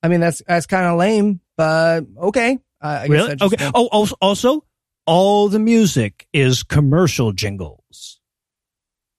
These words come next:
Speaker 1: Again, I, I personally find that pretty lame, but I guess if there's, like, a murder-free society, we could probably discuss the music thing at some point,
Speaker 2: Wow.
Speaker 1: right? At, like, a
Speaker 2: You're, you're taking this really well.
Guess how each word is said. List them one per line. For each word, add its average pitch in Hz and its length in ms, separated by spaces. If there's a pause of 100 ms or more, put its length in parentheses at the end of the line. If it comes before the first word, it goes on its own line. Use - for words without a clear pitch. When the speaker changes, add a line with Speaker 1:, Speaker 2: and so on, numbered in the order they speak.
(120)
Speaker 1:
Again, 180 400
I, 139 320 (100)
I 143 320 (200)
personally 175 480
find 170 300
that 160 260
pretty 165 260
lame, 160 320
but 127 260
I 131 120
guess 143 240
if 131 160
there's, 143 360 (460)
like, 170 160
a 156 60
murder-free 185 640
society, 208 720
we 185 140
could 139 140
probably 156 280
discuss 160 500
the 165 100
music 165 480
thing 139 420
at 139 140
some 127 240
point, 123 400
Speaker 2:
Wow. 208 100
Speaker 1:
right? - 180 (240)
At, 113 160
like, - 240
a 117 180 (400)
Speaker 2:
You're, 135 180
you're 208 160
taking 247 280
this 113 200
really 127 320
well. - 460